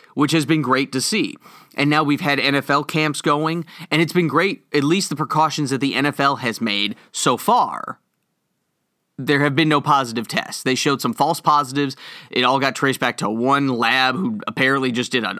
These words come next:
awful, awful job, which was weird. But there's no positivity rate yet in the N F L. We'll see where that all ends up at this point. But they've done a great job of that.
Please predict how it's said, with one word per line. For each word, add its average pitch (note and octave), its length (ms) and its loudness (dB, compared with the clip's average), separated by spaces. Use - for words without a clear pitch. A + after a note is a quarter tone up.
awful, C3 340 0
awful B2 380 0
job, G#2+ 540 0
which A2+ 180 -6
was G#2+ 140 -8
weird. A2+ 440 0
But C3+ 280 2
there's C3 200 0
no D#3+ 120 2
positivity D#3 600 0
rate D3 200 0
yet D3 300 0
in E3 160 0
the F#3 140 2
N F3+ 100 0
F F3+ 160 0
L. F#3 200 2
We'll B2+ 160 -2
see - 600 -2
where F3+ 180 0
that E3+ 180 2
all E3+ 180 2
ends E3+ 220 0
up C3+ 320 -2
at B2+ 140 0
this C3+ 160 0
point. B2+ 440 -2
But C#3+ 260 0
they've C#3+ 240 2
done D#3+ 180 2
a E3+ 100 0
great B2+ 460 -2
job A#2 520 0
of A#2 200 0
that. C3 260 -2